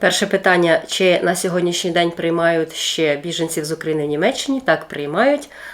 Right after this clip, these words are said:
А друге питання: чи можливо йти працювати на роботу без німецької мови, без мінімального Б один?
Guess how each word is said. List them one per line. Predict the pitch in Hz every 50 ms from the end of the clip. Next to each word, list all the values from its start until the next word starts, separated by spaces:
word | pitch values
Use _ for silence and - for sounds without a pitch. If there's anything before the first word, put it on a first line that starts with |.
| - - -
А | - 143
друге | 143 180 214 214 226 220
питання: | - 202 208 - 202 208 208 202 196 185 185 185 - - - - - _ -
чи | - - - 180 175 170 165
можливо | 160 170 170 175 - 190 196 202 190 175
йти | 160 - - - 165
працювати | - - 151 151 - - 139 135 143 143 147 147 - 135 135 135 - - - - _ _ _ _ _ _ _ _ - _ - -
на | 160 147 151 151 147
роботу | 151 151 151 185 220 240 - 247 240 240 240 226 190 -
без | - 165 175 196 190 - - -
німецької | 165 156 156 156 160 165 160 160 - - 147 156
мови, | 185 196 190 190 180 156
без | 147 156 160 160 151 156
мінімального | 156 151 147 147 156 160 165 165 160 156 156 151
Б | 143 151 147 151
один? | 151 151 - 143 135 135